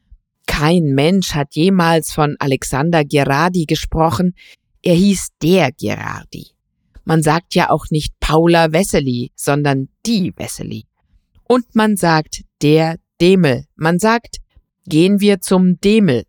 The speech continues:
oder „Wir treffen uns um halb fünf beim Demel.“ Richtige Demel-Besucher sagen nicht einmal das. Sie begnügen sich mit einem simplen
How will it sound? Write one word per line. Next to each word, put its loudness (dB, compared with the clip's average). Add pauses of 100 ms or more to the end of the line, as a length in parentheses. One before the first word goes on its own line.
(120)
oder 2 (280)
„Wir 2
treffen -4
uns -4 (100)
um 0
halb -2
fünf -2 (100)
beim 0 (160)
Demel.“ 0 (800)
Richtige -2
Demel-Besucher 0
sagen -2
nicht -2
einmal -4
das. -4 (720)
Sie -2
begnügen 2
sich -2
mit 0
einem 2
simplen 0